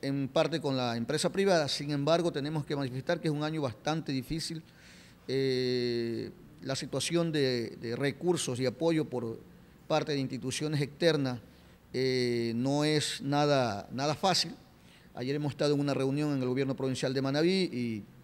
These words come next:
eh, no tuvimos una, una, una re-, una, una, una respuesta en cuanto a apoyo como en relación a otros años, aunque va a haber apoyo, obviamente, en otras, en otras, en otras, en ot-, en otras, en otros,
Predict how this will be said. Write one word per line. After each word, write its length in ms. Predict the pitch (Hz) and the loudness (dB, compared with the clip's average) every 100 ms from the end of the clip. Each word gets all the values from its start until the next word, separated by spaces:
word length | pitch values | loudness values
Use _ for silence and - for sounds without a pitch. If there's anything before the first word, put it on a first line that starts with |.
| - - - - - - | -20 -20 -20 -20 -20 -10
eh, 1000 | 127 127 123 123 123 123 120 117 110 110 117 | -4 0 0 0 0 0 -2 -2 -4 -4 -4
no 140 | 139 | -4
tuvimos 560 | 151 156 160 143 - - | -2 0 0 -2 -4 -6
una, 520 | 147 139 123 113 107 | -4 -2 -2 -2 -6
una, 560 | 127 135 131 123 117 113 - | -6 -4 -4 -4 -4 -8 -6
una 180 | 143 | -4
re-, 160 | 135 147 | -2 -4
una, 460 | 139 143 135 123 117 - - - - - - - - - - - - - | -4 -4 -4 -4 -8 -16 -20 -20 -20 -20 -20 -20 -20 -20 -20 -20 -20 -14
una, 640 | - 202 208 190 185 175 170 | -2 2 4 4 6 4 4
una 160 | 196 | 4
respuesta 440 | 190 180 208 202 185 | 4 4 4 4 4
en 60 | |
cuanto 240 | 185 175 175 | 4 6 4
a 60 | |
apoyo 340 | 170 196 185 185 | 4 4 4 4
como 160 | 160 | 0
en 60 | 143 | 2
relación 300 | 139 135 170 | 0 0 0
a 20 | |
otros 180 | 170 170 | 0 0
años, 260 | 240 269 180 | 2 4 4
aunque 260 | 147 139 139 | 2 0 0
va 100 | 147 | 4
a 20 | |
haber 180 | 165 156 | 4 4
apoyo, 400 | - 175 170 165 | 4 4 6 4
obviamente, 420 | 170 170 175 185 - | 4 2 0 -2 -4
en 200 | 123 117 | -4 -2
otras, 640 | 131 151 147 135 - - | -2 0 -2 -2 -6 -8
en 160 | 127 127 | -8 -6
otras, 420 | 139 147 135 123 | -4 -4 -4 -4
en 120 | 127 | -4
otras, 280 | 131 - 143 - - | -6 -6 -8 -8 -8
en 120 | 135 | -6
ot-, 180 | 135 135 | -6 -6
en 120 | 135 | -6
otras, 640 | 135 143 127 113 110 - - - | -4 -4 -4 -6 -8 -14 -18 -14
en 140 | - 143 | -8 -6
otros, 500 | 147 156 139 120 | -2 -2 -2 -6